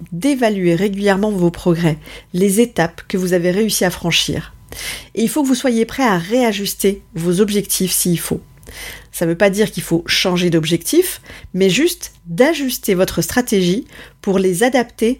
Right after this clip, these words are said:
à la situation réelle et concrète dans laquelle vous vous trouvez. Adaptez votre stratégie à votre réalité. Pour conclure, c'est très important aussi de rappeler, je pense, que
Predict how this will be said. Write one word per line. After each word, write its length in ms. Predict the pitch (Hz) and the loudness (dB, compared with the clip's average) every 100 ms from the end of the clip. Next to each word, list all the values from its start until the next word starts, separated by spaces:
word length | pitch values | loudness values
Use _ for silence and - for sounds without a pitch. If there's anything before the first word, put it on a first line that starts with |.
| - | -2
à 100 | 185 | 2
la 120 | 175 | 2
situation 580 | 170 226 - 214 - 180 | 2 -2 2 2 2 -2
réelle 400 | 175 190 190 208 | 0 2 2 2
et 120 | 185 180 | -2 0
concrète 600 | 269 254 - 196 190 - | -4 -4 0 -2 -2 -4
dans 140 | 180 | 0
laquelle 440 | 185 175 190 202 202 | 0 0 2 0 2
vous 140 | 175 | 0
vous 140 | 165 | 0
trouvez. 420 | 160 - 156 - - - - - - _ | -2 -2 -2 -2 -8 -20 -20 -20 -20 _
Adaptez 560 | 214 220 220 - 190 175 | 0 2 0 0 -2 2
votre 280 | 165 165 170 | 0 0 -4
stratégie 640 | - 220 196 170 160 165 - | -2 -2 0 0 0 -2 -4
à 80 | 175 | -2
votre 320 | 170 170 - | 0 0 0
réalité. 580 | 156 170 170 160 151 - _ _ _ _ _ _ _ _ _ _ _ _ _ _ _ _ _ | -2 0 0 -2 -6 -14 _ _ _ _ _ _ _ _ _ _ _ _ _ _ _ _ _
Pour 180 | - 311 | -8 -6
conclure, 640 | - 269 - 277 330 330 - | -2 -2 0 0 2 0 -2
c'est 440 | - - 226 226 226 | -4 0 2 2 2
très 220 | - 320 | 0 0
important 440 | 262 226 - 302 | 2 0 -2 0
aussi 240 | 240 - 294 | 0 2 2
de 100 | 185 | 2
rappeler, 460 | 202 240 240 269 | 2 -2 2 2
je 100 | - | 2
pense, 280 | 349 - - | 0 0 0
que 340 | - 180 - | 0 0 0